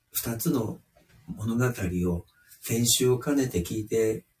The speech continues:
いただけますかということで、子供用と大人用の話を聞きました。で、その紙芝居も売ってるそうなんですね。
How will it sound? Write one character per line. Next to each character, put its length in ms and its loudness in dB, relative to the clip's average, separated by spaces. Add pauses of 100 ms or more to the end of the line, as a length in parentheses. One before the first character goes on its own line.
(440)
い 80 -4
た 120 -2
だ 140 -2
け 100 -2
ま 200 -2
す 60 -8
か 200 0
と 140 -8
い 80 0
う 20 -2
こ 80 -6
と 140 -4
で、 180 0 (340)
子 140 -2
供 240 4
用 240 2
と 400 0 (400)
大 80 -6
人 300 0
用 320 2
の 300 -2
話 420 -2
を 60 -4
聞 140 -12
き 140 -12
ま 140 -4
し 80 -10
た。 120 -12 (440)
で、 80 -4
そ 100 -2
の 100 0
紙 220 -2
芝 260 -2
居 40 0
も 100 0
売 140 -6
っ 20 -6
て 180 -4
る 140 0
そ 220 4
う 40 -2
な 120 2
ん 80 -2
で 100 -8
す 100 -12
ね。 200 -2